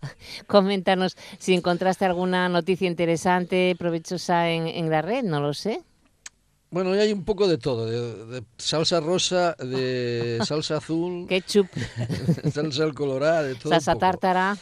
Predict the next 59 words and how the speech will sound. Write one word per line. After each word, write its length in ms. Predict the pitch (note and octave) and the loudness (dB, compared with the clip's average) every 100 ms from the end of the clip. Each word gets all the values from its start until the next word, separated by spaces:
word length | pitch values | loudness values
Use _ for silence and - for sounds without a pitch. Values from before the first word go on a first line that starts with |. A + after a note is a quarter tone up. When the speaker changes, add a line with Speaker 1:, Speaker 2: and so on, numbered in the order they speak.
| - | -10
Speaker 2:
Y 80 | - | -4
voy, 140 | D3 E3+ | 2 2
Speaker 1:
alioli. 400 | E3 E3+ F3+ G3 | 2 0 2 2
Speaker 2:
voy 120 | F3 | 2
a 40 | |
empezar 340 | F#3+ G3 F#3+ F#3+ | 0 -2 0 0
por 140 | F#3 | 2
una, 280 | F#3 F#3 - _ | 4 4 0 _
por 180 | - C3+ | -4 -2
una 260 | D#3+ F3+ C#3 | 0 0 0
<laughs> 0 | |
salsa 720 | E3+ D#3+ D#3+ A#2+ D#3+ C3+ A#2+ - - - | 2 2 0 -2 -2 -2 -4 -10 -18 -20
que, 600 | - C3 B2+ C3 B2+ G#2 A2+ | -2 2 4 4 2 0 -4
que 120 | B2+ | -6
anima 300 | A#2+ C#3+ D3+ | -4 -2 -2
a 20 | |
los 180 | C#3+ C3 | -2 -2
radi-, 340 | B2+ B2+ B2 - | -4 -4 -6 -8
<laughs> 320 | - G#2+ G#2+ | -6 -6 -8
a 60 | A2+ | -10
lo-, 240 | A2+ A2+ - | -10 -12 -10
a 40 | |
Speaker 1:
A 60 | A2+ | -10
los 80 | D3 | -6
Speaker 2:
los 60 | |
Speaker 1:
escuchantes, 560 | F3 A2+ A#2+ F#3+ F3 D#3+ | -4 -4 -2 -2 -2 -4
a 60 | E3 | -2
ver. 240 | E3 C3 | -4 -6
Speaker 2:
<laughs> 840 | - _ _ _ - - - - - | -14 _ _ _ -20 -20 -18 -16 -4
a 60 | C#3+ | -2
los 180 | C#3+ C3 | -2 -6
escuchantes, 580 | C3 C#3 D#3 B2 C#3 - | -6 -2 -2 -4 -8 -6
pero 340 | B2+ B2+ B2 | -6 -2 -4
de 100 | A#2+ | -4
otra, 320 | C#3 D#3 D3+ D3 | -6 0 0 0
de 240 | - C3 | -4 -4
otra 240 | C#3 D3 C#3+ | -2 -2 -4
emisora 440 | C3 A#2 C#3 B2 | -4 -6 -4 -6
toda 300 | A#2 A#2+ A#2+ | -6 -8 -8
la 220 | A2+ G#2+ | -8 -10
semana, 440 | A2 A2+ A#2+ A#2+ A2 | -10 -10 -10 -10 -10
todas 140 | - D3 | -4 -2
las 60 | C#3+ | -2
semanas, 180 | D3 D#3 | -4 -6
no, 80 | |
todos 180 | A#2 B2 | -6 -6
los 140 | B2+ G2 | -6 -8
días, 220 | F2+ E2 | -12 -12
¿no? 120 | A#2+ | -10
Speaker 1:
A 60 | B2 | -6
ver, 280 | B2+ B2+ A#2+ - - | -4 -4 -6 -12 -12
vaya. 320 | G#2+ B2 B2+ | -6 -4 0
Speaker 2:
El, 500 | C3+ C#3 C3+ C#3 C#3 | 2 2 4 2 2
<laughs> 160 | - C3+ | 0 -2
Federico 460 | - C3+ D3 E3+ | -2 2 2 2
Jiménez 380 | E3 E3 F3 E3+ | 2 2 4 4
de 80 | D#3+ | 4
los 180 | D3+ D3 | 2 4
Santos, 640 | E3+ E3+ D3+ E3+ E3+ - | 2 0 -4 -2 -2 -2